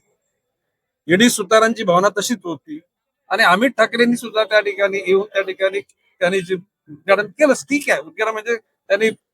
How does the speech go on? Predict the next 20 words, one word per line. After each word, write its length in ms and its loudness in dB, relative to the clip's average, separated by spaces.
आपली 300 2
भावना 360 2
व्यक्त 280 0
केली, 400 -4
त्या 140 2
पाठीमागे 520 -2
वाईट 280 4
हेतू 300 -2
होता 220 0
असं 160 -4
माझं 300 -4
म्हणणं 280 -4
नाही. 140 -2
शेवटी 380 0
राज 240 4
ठाकरेंना 380 0
मी 120 -2
ओळखतो 460 0
की 80 -10
आम्ही 240 0